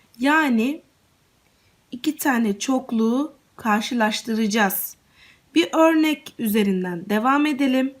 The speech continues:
Yirmi dört Mart iki bin yirmi tarihinde Türkiye'de koronavirüsten yaşamını yitirenlerin sayısı kırk dört, vaka sayısı ise bin sekiz yüz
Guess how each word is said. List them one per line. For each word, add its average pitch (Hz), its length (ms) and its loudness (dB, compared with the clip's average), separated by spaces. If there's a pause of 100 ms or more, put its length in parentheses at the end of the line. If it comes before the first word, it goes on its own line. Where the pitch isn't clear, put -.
(420)
Yirmi 285 460 4
dört 320 380 0
Mart 269 640 2 (840)
iki 240 360 0
bin 277 220 6
yirmi 247 380 2
tarihinde 208 1000 2 (360)
Türkiye'de 247 800 2
koronavirüsten 254 1160 2 (120)
yaşamını 285 600 2
yitirenlerin 202 800 0
sayısı 277 640 -2
kırk - 340 -6
dört, 196 440 -4 (540)
vaka 262 500 2
sayısı 302 460 0
ise 226 560 -2 (340)
bin 247 180 4
sekiz 277 560 -2
yüz 285 560 -6